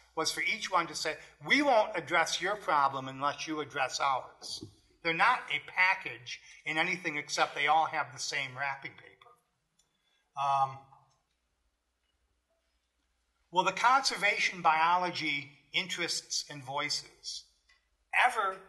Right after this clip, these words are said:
trust sectoral intergovernmental organizations enough to trust them to conserve biodiversity?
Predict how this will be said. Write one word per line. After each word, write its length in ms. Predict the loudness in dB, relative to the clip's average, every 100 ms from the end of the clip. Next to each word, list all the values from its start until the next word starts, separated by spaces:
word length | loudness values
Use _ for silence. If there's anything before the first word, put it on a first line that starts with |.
| -14
trust 680 | -6 2 2 2 0 -4 -8 _ _ _ _
sectoral 680 | -4 -2 -2 -4 0 2 2
intergovernmental 800 | -4 -8 -2 0 0 0 -4 -4
organizations 880 | -6 -6 -10 -8 -8 -6 -8 -10 -12
enough 720 | -12 -4 2 2 0 -8 -20 _ _ _ _ _ _
to 100 | -12
trust 460 | -4 4 6 4 0
them 160 | -4 -4
to 80 |
conserve 640 | -10 -4 -2 2 2 2 2
biodiversity? 840 | 4 4 -2 -8 -8 -8 -6 -10